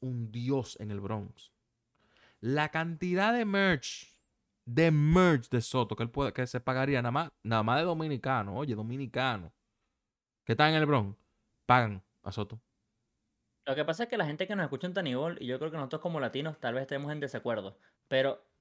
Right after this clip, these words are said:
Speaker 2: de todos, yo siempre lo he dicho, es como el que menos marketing mueve, Soto.
Speaker 1: Soto, imposible.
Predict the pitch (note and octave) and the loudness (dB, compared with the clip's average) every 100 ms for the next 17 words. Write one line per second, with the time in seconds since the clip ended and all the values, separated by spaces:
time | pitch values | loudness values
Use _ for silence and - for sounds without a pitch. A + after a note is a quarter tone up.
0 | - C3+ C#3 C#3+ D3+ F3+ E3+ C#3+ F3 E3 | -6 -4 -2 -4 -2 -4 -4 -4 -2 -2
1 | D3+ D3 C#3+ A#2 C3 E3 D3+ C3 A#2+ C3 | 0 0 0 -6 -2 -2 -2 0 0 0
2 | C#3+ C#3+ - D3 C3 B2 A#2+ G#2 G2 B2 | -2 -4 -4 -6 -2 0 0 -2 -4 -4
3 | A2+ - - - D4+ E4 C#3+ - G#2 F#2+ | -6 -10 -2 6 8 8 2 -2 -8 -8
4 | - F#2+ F#2 | -8 -8 -10